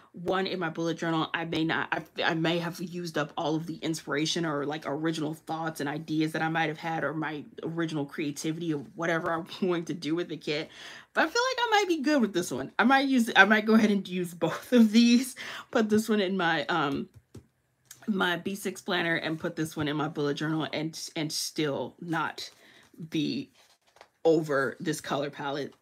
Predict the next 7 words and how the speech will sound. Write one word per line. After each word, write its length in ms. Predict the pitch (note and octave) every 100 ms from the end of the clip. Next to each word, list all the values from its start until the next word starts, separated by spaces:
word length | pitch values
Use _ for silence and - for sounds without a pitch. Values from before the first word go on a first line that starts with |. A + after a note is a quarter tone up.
| _ -
This, 220 | G#3 - -
oh, 300 | G#3 - - _ _ _ _ _ _ _ _ _ _ _ _
this, 260 | C4+ C#4 - -
I 200 | G3 G3 F#3
love 580 | G#3+ B3+ C4+ C#4 C4+ A#3
these 160 | G#3
colors. 440 | G3+ - F3 D3+